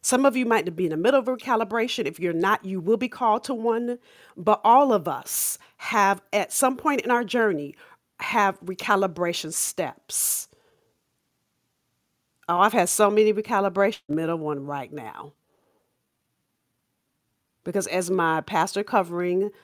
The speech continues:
Pastor Isaac Petrie says, we live on levels and grow through stages. So in our first part last night, part one of this conversation, I gave you the first two steps. I'm gonna go through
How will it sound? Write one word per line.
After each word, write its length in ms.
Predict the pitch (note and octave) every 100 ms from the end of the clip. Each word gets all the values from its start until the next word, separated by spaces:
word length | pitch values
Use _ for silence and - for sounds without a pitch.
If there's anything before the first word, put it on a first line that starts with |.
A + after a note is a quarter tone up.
| _
Pastor 440 | - E3+ D#3+ - E3+
Isaac 400 | C#3 E3 F3 G#3
Petrie 380 | A#3+ F#3+ - A#3
says, 640 | - E3 C3+ C3+ D#3 F#3
we 200 | E3 D#3+
live 440 | D3 D#3+ D#3 D3+ D3+
on 280 | D#3+ F3 E3
levels 420 | D#3 D3 E3+ E3
and 240 | D#3+ D#3 D3+
grow 360 | D3 D3 C#3+
through 180 | C#3+ E3
stages. 960 | - F#3+ F#3 F#3 C#3+ A#2 - - - - _ _ _ _ _ _ _ _ _ -
So 340 | A3+ G#3+ G3+
in 260 | F#3 G3 F3+
our 180 | E3 F3
first 500 | - G#3+ A3+ C4 -
part 360 | - C4+ G3 -
last 500 | E3+ E3+ E3 F#3+ A#3+
night, 380 | A#3 F3 C#3+ -
part 240 | D#3 D#3+
one 460 | F3+ B3 G#3 F3+ E3+
of 280 | F3 E3
this 160 | F#3 F#3
conversation, 1000 | - D#3+ D#3+ - - C4+ C4+ - D#3 C#3
I 100 | D#3
gave 160 | D3+ D#3
you 80 | E3+
the 60 |
first 340 | F#3 F#3 F#3 -
two 100 | G#3+
steps. 300 | - G3+ D#3+
I'm 80 |
gonna 80 | D3
go 140 | D3 D3+
through 180 | F#3